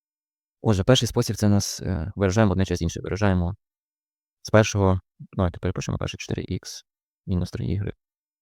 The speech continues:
дорівнює мінус одиничка. Виражаємо ікс, тобто чотири ікс у нас буде дорівнювати, е, мінус одиничка, три ігрек переносимо, буде плюс три ігрек.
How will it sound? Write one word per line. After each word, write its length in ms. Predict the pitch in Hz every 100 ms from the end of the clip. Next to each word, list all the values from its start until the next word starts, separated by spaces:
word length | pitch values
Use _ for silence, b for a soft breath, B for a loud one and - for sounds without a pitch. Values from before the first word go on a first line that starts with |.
| _ _
дорівнює 380 | - 120 - -
мінус 260 | 90 90 -
одиничка. 600 | 123 143 165 - 143 123 _ _ _
Виражаємо 560 | 104 98 98 101 92 92
ікс, 220 | - 87 -
тобто 180 | 85 -
чотири 240 | - -
ікс 120 | 95
у 40 | 92
нас 100 | -
буде 160 | 92 87
дорівнювати, 440 | 95 90 - - - _ _ _ _ -
е, 180 | 110 104
мінус 580 | 101 107 101 98 - - -
одиничка, 680 | - 92 92 - - 92 - _ _
три 140 | -
ігрек 180 | 101 92
переносимо, 420 | 90 92 - -
буде 160 | - -
плюс 180 | - -
три 180 | 135
ігрек. 280 | 131 131 127